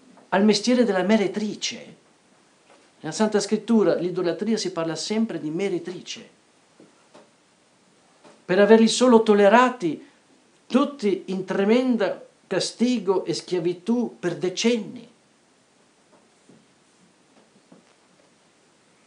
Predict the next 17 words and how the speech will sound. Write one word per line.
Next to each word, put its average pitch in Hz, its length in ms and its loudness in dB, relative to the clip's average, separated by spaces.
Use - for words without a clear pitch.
Eh, - 280 -18
e 131 60 -20
cosa 151 200 -10
hanno 160 120 -4
fatto 170 380 -6
con 190 280 -8
quei 185 400 -6
profeti? 185 640 -8
Li 180 60 -6
hanno 165 160 -2
presi 170 320 -8
e - 20 -10
li 165 60 -6
hanno 160 80 -6
segati 151 480 -10
in 143 80 -6
due. 101 340 -14